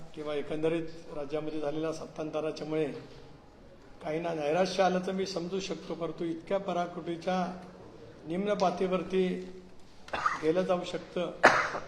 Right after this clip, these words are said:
सतत वैधानिक, वैचारिक सिद्धांत, सिद्धांत या नावाने लढाई आहे चालू असं म्हणणाऱ्यांच्याकडून त्या ठिकाणी उल्लेख करण्यात आला की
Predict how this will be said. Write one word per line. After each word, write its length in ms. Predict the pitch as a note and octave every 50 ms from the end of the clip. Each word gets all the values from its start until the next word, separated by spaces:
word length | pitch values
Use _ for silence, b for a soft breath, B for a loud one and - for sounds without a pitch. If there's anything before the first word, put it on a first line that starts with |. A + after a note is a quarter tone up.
| - - - - - - -
सतत 380 | - - E3+ - G#3+ G#3 F#3 F#3
वैधानिक, 560 | E3+ E3+ E3 E3 E3 E3+ F3 F3+ F#3+ F#3+ F#3 F#3 - -
वैचारिक 520 | D#3+ D#3 D#3 - F3 F3 E3+ F3 F3+ F3+
सिद्धांत, 460 | - - D#3 - D3+ D#3+ D#3+ E3 D#3+ F3+ F3+ E3
सिद्धांत 420 | - - - - D#3 D#3+ D#3+ D#3+ E3
या 140 | E3 D#3+ D#3
नावाने 440 | D3+ D3+ D#3 D#3 D#3+ E3 E3 D#3+ D#3+ D#3+ - - -
लढाई 260 | C#3 C#3+ D#3 D#3 D#3
आहे 160 | D3+ D#3 D#3 D3+
चालू 220 | - D3 D3 D3+
असं 180 | D3 - - D3
म्हणणाऱ्यांच्याकडून 680 | C#3 C3+ C#3 C#3+ C#3+ C#3+ C#3+ C#3+ C#3+ D3 D3+ D3+ C#3+ B2+ - - - - - - - - - - - - - - - - - - - -
त्या 100 | G3 F#3
ठिकाणी 260 | F#3+ F#3 G3 G3 G3 F#3+
उल्लेख 220 | F#3 F#3 G#3 G#3
करण्यात 320 | - - F#3+ F3+ F3 F3 F3
आला 140 | D#3+ E3 E3+
की 200 | D#3+ - F3+